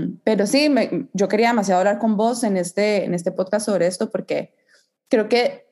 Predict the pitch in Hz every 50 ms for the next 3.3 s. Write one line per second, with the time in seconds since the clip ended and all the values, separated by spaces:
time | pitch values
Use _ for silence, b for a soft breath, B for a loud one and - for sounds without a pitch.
0 | _ - 202 185 214 208 190 202 196 196 - 196 185 175 175 185 - 214 202 -
1 | 226 226 - 214 202 220 226 240 233 214 196 185 185 185 208 202 208 220 226 226
2 | 226 226 226 226 226 - _ - 185 185 - - 208 196 196 208 220 233 226 220
3 | 202 180 160 165 196 -